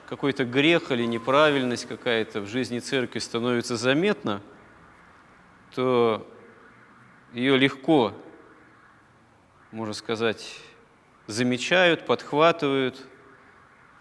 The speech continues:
критикуют, педалируют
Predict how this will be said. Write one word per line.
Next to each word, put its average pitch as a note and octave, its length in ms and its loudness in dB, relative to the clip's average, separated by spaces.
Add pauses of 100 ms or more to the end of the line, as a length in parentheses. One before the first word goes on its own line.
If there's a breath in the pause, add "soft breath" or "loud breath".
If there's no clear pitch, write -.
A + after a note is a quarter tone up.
(240)
критикуют, C#3+ 800 2 (320)
педалируют B2+ 800 4